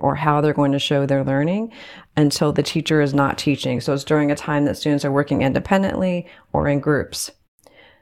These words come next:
We also make sure that all the evidence that we're documenting is evidence-based. There's no opinion. So it's just what we see in the classroom.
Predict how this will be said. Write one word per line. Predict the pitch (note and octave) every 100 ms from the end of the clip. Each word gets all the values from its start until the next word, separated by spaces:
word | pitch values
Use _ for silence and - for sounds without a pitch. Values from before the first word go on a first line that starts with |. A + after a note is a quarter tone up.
| _ -
We | F#3+
also | B3+ C#4+ C#4
make | A3+
sure | - F#3+
that | F3 -
all | F3 F#3+
the | G#3
evidence | F#3 E3+ E3+ D#3
that | E3 -
we're | D3+ D3+
documenting | D3 D3 - F3+ F3 F#3 F#3 -
is | D3+ D#3 D3 D3 - - _ _ _ _ -
evidence-based. | E3 D3+ C#3+ C#3+ - D3+ D#3 A#3+ - - -
There's | D#3+ D3+
no | D#3+ D3
opinion. | C#3+ - C#3+ E3+ A3+
So | A3+ E3+
it's | -
just | - D#3+ D3+
what | E3 -
we | A3
see | -
in | F3+
the | F#3+
classroom. | - D#3 D3+ E3 E3 A3+